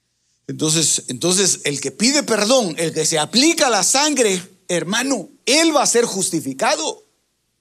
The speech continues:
Por eso es que en aquel día nos vamos a llevar unas tremendas sorpresas de ver gente que nosotros decimos, "Pero ¿y este por qué? ¿Por qué está en esa condición tan vergonzosa?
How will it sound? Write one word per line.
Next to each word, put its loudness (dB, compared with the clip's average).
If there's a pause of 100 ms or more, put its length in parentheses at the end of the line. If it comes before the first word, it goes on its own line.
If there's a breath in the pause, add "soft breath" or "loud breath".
(920 soft breath)
Por 2
eso 4
es 2
que 4
en 4
aquel 2
día 4
nos 2
vamos 4
a 2
llevar 2
unas 0
tremendas 0
sorpresas -2 (880)
de -2
ver 2
gente 2
que -4
nosotros -2
decimos, 0
"Pero -2
¿y -4
este -2
por -8
qué? -4 (280 loud breath)
¿Por -12
qué 0
está 0
en 0
esa -2
condición -4
tan -4
vergonzosa? -2